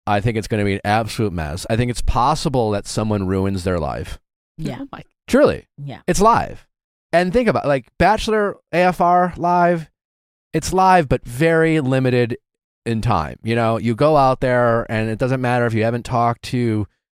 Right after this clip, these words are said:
Speaker 1: the person who broke your heart three months ago, and, and you have so much to say.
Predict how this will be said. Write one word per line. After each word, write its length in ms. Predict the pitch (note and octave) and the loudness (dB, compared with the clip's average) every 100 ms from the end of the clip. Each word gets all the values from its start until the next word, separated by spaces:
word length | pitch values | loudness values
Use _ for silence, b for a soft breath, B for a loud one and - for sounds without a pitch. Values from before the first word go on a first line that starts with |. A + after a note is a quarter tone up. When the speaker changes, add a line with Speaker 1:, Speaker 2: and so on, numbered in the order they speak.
| _ | _
Speaker 1:
the 80 | A#2 | -2
person 280 | B2 A#2 B2+ | -2 0 -4
who 80 | |
broke 220 | A#2 A#2 A#2 | 0 0 0
your 100 | A2 | 0
heart 220 | A2+ A2 | 0 -2
three 180 | B2 A2+ | -4 -2
months 300 | G#2+ G#2+ A#2 | -2 -4 -4
ago, 480 | G#2+ G#2+ G#2 G#2 | 0 2 2 2
and, 180 | F#2+ E2+ - _ _ _ - - - | 0 -4 -10 _ _ _ -10 -10 -10
and 120 | G#2 | -8
you 100 | G2 | -4
have 100 | G2+ | -4
so 240 | - C#3 C3+ | -2 -2 0
much 240 | B2+ B2 | 0 -2
to 100 | C3+ | -4
say. 540 | A#2 A#2+ A2 A#2+ C3+ | -2 -2 0 0 -2